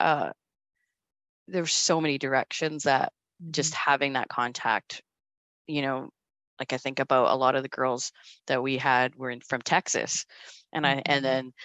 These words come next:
Speaker 1: there's you, and I was just like, "Oh my God, all these American people, like, it's so
Speaker 2: <laughs>
Speaker 1: fantastic," <laughs> you know, and, and just all of the different, like,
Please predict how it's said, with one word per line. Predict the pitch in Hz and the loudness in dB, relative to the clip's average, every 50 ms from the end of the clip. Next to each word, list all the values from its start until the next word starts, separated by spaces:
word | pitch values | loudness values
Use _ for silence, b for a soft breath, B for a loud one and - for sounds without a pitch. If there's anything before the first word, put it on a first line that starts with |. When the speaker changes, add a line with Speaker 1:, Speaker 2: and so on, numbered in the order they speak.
| B B - | B B 0
Speaker 1:
there's | 139 127 131 - 160 | 0 0 0 0 4
you, | 185 185 175 170 165 165 160 160 | 6 8 8 10 8 8 8 6
and | - - 143 139 | 6 4 4 4
I | 131 143 | 4 2
was | 143 - | 2 -2
just | 139 131 - - | -2 -4 -2 -2
like, | 123 120 - - | -2 -4 -4 -10
"Oh | 190 - | -10 -10
my | 139 - | -6 -2
God, | - 233 240 208 | -2 0 0 0
all | 196 208 202 | -2 -2 -2
these | 202 180 170 | -2 -2 -2
American | 143 147 165 220 262 294 - - 254 196 | 0 0 0 0 0 0 2 2 0 0
people, | - - 247 - - - 381 285 | 0 -2 -4 0 6 8 8 8
like, | 180 160 - 165 | 8 6 6 4
it's | 156 - - - | 2 2 2 0
so | - - 180 175 180 190 196 196 190 190 185 - | 4 6 8 8 10 10 10 10 8 6 6 4
Speaker 2:
<laughs> | 220 - - 208 - _ _ _ _ - | -2 -8 -8 -14 -14 _ _ _ _ 4
Speaker 1:
fantastic," | - 196 185 190 196 208 208 254 370 370 - - 277 196 151 131 113 - - - | 4 4 4 4 2 2 2 4 2 2 2 4 6 8 8 8 6 4 0 -2
<laughs> | - - - _ _ - - - - - _ _ _ _ - | -2 -8 -12 _ _ -20 -20 -20 -20 -20 _ _ _ _ -2
you | 214 202 175 | 0 4 6
know, | 165 165 185 202 | 6 6 6 6
and, | 190 190 190 - | 6 4 2 2
and | - 208 208 208 _ - | -2 -4 -4 -6 _ -6
just | - 247 226 - - | -2 0 0 2 6
all | - 202 233 240 240 240 | 8 8 10 10 8 6
of | 226 | 4
the | 226 214 | 2 2
different, | - 202 196 - - 190 175 170 - - _ _ _ _ _ _ _ _ _ _ _ _ _ _ _ _ _ - | 2 0 -2 0 2 2 2 2 0 -4 _ _ _ _ _ _ _ _ _ _ _ _ _ _ _ _ _ 0
like, | 170 160 151 | 0 0 0